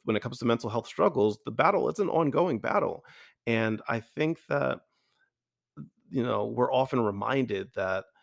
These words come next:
maintaining mental health and mental wellness, it's a, it's a constant endeavor, you know? Um, I, I, I, I wanted to use this time to just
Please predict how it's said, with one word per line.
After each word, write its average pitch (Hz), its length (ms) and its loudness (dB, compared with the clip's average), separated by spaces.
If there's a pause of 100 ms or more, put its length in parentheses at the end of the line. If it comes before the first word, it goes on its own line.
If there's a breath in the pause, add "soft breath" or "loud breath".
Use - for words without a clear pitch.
(180)
maintaining 120 720 0
mental 110 300 -4
health 107 300 -2
and 98 100 -4
mental 95 260 -4
wellness, 98 480 -4
it's - 180 -10
a, 104 220 -4
it's - 140 -10
a - 60 -4
constant - 520 -4
endeavor, 95 460 -4 (160)
you 95 100 -4
know? 98 240 -2 (1600 soft breath)
Um, 127 400 6 (400)
I, 160 80 6 (280)
I, 196 80 6
I, 196 40 8 (100)
I 160 60 8
wanted 247 300 4
to 233 80 -2
use 202 160 -2
this 156 140 -4
time 151 280 -4
to 131 160 0
just 151 260 -8